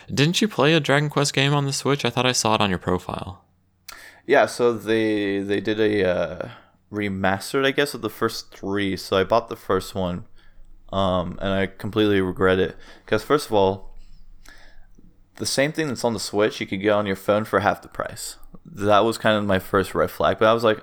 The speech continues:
Speaker 2: "Uh, you know what? I wanna play it on the Switch. I wanna see how it performs."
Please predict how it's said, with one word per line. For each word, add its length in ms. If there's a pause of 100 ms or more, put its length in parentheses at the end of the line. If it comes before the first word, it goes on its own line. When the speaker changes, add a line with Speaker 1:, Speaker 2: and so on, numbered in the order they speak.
Speaker 2:
"Uh, 420
you 100
know 120
what? 460
I 140
wanna 240
play 160
it 60
on 80
the 80
Switch. 520 (540)
I 160
wanna 160
see 200
how 320
it 120
performs." 680